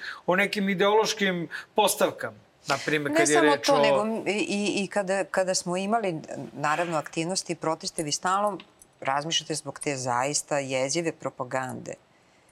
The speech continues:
Speaker 2: A, razmišljate šta će oni uraditi,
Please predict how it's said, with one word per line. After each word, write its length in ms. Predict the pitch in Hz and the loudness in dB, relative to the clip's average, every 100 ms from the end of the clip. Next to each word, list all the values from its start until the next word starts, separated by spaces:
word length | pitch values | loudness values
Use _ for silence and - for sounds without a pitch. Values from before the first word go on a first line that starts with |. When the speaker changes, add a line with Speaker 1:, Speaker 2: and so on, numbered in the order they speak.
| _ _ _ _ _ | _ _ _ _ _
Speaker 2:
A, 260 | 123 131 123 - | -6 -4 -4 -2
razmišljate 640 | 135 170 254 - 220 208 190 - _ _ _ _ _ _ _ | 0 0 0 -2 0 0 -2 -4 _ _ _ _ _ _ _
šta 360 | - - 226 262 | 0 2 2 2
će 220 | - 233 - | 2 2 2
oni 380 | 196 214 277 320 | 4 6 6 6
uraditi, 560 | 226 165 143 135 151 | 6 4 2 0 -2